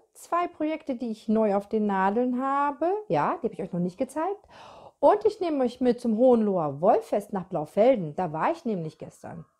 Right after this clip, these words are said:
Und jetzt denken einige, die mich schon gesehen haben, "Hä, wieso denn Hohenloher Wollfest? Hat sie nicht erzählt, das letzte Mal, äh, sie, äh, ist in Ferien?" Ja, hat sie. Aber wie das Leben manchmal so ist mit Kindern,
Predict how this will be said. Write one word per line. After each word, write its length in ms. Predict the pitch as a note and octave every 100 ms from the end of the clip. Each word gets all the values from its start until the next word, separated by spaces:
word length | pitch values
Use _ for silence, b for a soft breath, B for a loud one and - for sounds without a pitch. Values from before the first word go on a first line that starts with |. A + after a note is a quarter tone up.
| _ _ -
Und 80 | G3+
jetzt 180 | G#3
denken 260 | A3+ G#3+ A3
einige, 520 | - G#3+ A#3+ A3+ B3+
die 160 | G3+ G#3
mich 180 | G#3 G#3
schon 140 | G3+
gesehen 280 | G3 G3+ G3
haben, 140 | F3
"Hä, 600 | C#3 D#3 D#3+ F3+ G#3+ C4+
wieso 280 | A3+ F#3+ E3+
denn 180 | F#3 G3
Hohenloher 600 | G#3+ A3+ G#3+ G3+ G3 F#3
Wollfest? 580 | E3+ F#3 G3+ C4 C#4 C#4
Hat 180 | G3+ F#3
sie 80 | G#3
nicht 180 | G3
erzählt, 580 | - G3+ - G3 G3+ G#3 B B B B B
das 160 | - G3
letzte 360 | G#3 G#3 - G#3
Mal, 460 | G#3+ G3+ G#3 G3+
äh, 320 | G3 F3+ F3+ E3+
sie, 500 | G3+ G3 F#3+ G3 F3+ B B -
äh, 300 | G3 F#3 -
ist 180 | G#3+ G3+
in 120 | G3+
Ferien?" 720 | F3 F#3+ F3+ F#3 A#3 C4+ D#4 F4 _ _
Ja, 240 | C4+ C4
hat 200 | G3 -
sie. 260 | - A#3 E4+ - _ B B B -
Aber 260 | D4+ C#4+
wie 80 | C#4+
das 160 | C#4 B3+
Leben 280 | D4 F4+ E4
manchmal 320 | D#4 - C4
so 120 | A#3
ist 200 | D4+ -
mit 160 | D#4+ -
Kindern, 420 | C4 C4 E4